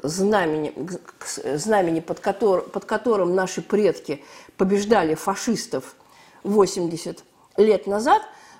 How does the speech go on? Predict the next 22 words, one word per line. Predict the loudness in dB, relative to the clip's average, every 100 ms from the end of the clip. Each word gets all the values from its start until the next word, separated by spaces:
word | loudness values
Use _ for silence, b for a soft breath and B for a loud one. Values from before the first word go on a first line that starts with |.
| 2
но | 4 4
при | 2 -2 0 2
этом | 2 0 -2
мы | -2
прекрасно | -2 -2 0 -2 0 -4
понимаем, | 0 0 2 0 0 -2
что | -6 -4 -4
для | -2 -2
того, | 0 0 -2
чтобы | -2 -4
формировалось | -2 0 2 2 2 2 2 -2 -4
единое | -6 -2 2 4 2
политическое | 0 -4 0 -2 -2 -6 -2
и | -2
правовое | 0 2 4 4 2 0
поле, | -4 -2 0 0 -2 B B B B B -6
нужно | -2 0 2
единообразие, | 2 2 2 2 2 2 2 0 -2 -4
хотя | -6 -6 -2
бы | -2
в | -4
символике. | 0 2 2 0 2 2 0 -8 -16